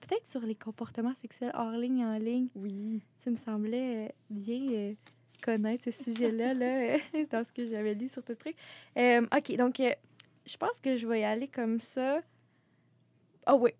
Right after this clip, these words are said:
Speaker 1: ah ouais, on y va, là, on est, on, on est parti sur les orgasmes, rendu là, on, why not ?
Speaker 2: Oui.
Speaker 1: Pourquoi les adolescents, adolescentes qui se genrent au, ben là, qui se genrent au masculin sont réticents à l'idée de donner un cunnilingus ou un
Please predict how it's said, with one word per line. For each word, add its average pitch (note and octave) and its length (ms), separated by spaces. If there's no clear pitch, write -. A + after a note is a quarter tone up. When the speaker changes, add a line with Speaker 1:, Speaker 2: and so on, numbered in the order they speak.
Speaker 1:
ah C4 180
ouais, B3 120
on A#3+ 60
y A#3 120
va, C4+ 160
là, C#4+ 80
on B3 80
est, A#3+ 140
on, A3+ 220
on A#3 120
est B3 80
parti B3+ 220
sur D#4 60
les C#4 140
orgasmes, A#3 420
rendu A3+ 240
là, A#3+ 140
on, A#3 240
why A3+ 180
not ? A3 100
Speaker 2:
Oui. G#3+ 140
Speaker 1:
Pourquoi E4+ 300
les F4 160
adolescents, A#3+ 480
adolescentes A#3 640
qui - 80
se A3 180
genrent A#3 260
au, A#3 160
ben A3 220
là, A#3+ 160
qui - 80
se A#3+ 160
genrent B3+ 180
au C4+ 40
masculin A#3+ 600
sont - 160
réticents A#3 380
à - 40
l'idée B3 300
de A3+ 140
donner G#3 280
un A3 120
cunnilingus C4+ 880
ou A#3+ 180
un C4 160